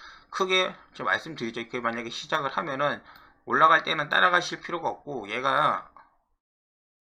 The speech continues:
십 분 정도 이렇게, 아니면 오 분 정도 이렇게 사람마다 좀 다르기는 한데, 어느 정도 지지를 해주는지, 시작하자마자 물량이 무조건 나와요. 매도 물량.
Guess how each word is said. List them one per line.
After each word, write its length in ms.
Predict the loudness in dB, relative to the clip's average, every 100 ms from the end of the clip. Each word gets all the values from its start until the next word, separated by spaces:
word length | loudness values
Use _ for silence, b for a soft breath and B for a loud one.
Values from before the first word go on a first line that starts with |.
| _
십 220 | -10 -10 -6
분 160 | -4
정도 280 | -4 -4 -4
이렇게, 320 | -4 -6 -2 -2
아니면 280 | -2 -4 -6
오 140 | -6
분 160 | -4 -6
정도 320 | -6 -6 -8
이렇게 360 | -8 -8 -8 -2
사람마다 420 | 0 2 0 -2
좀 140 | -6
다르기는 480 | -6 -4 -6 -10 -10
한데, 440 | -8 -4 -4 -4 -10 B B B
어느 220 | -6 -4
정도 240 | -6 -10 -10
지지를 420 | -8 -8 -4 -4
해주는지, 560 | -4 -6 -8 -10 -14 -16 b b -14
시작하자마자 1600 | 0 0 2 2 6 8 8 4 _ _ 2 2 6 6 6 2
물량이 380 | 2 4 4 0
무조건 340 | -6 -2 0
나와요. 480 | 2 2 0 -6 -14 _ _
매도 260 | -6 -4 -4
물량. 380 | -4 -6 -8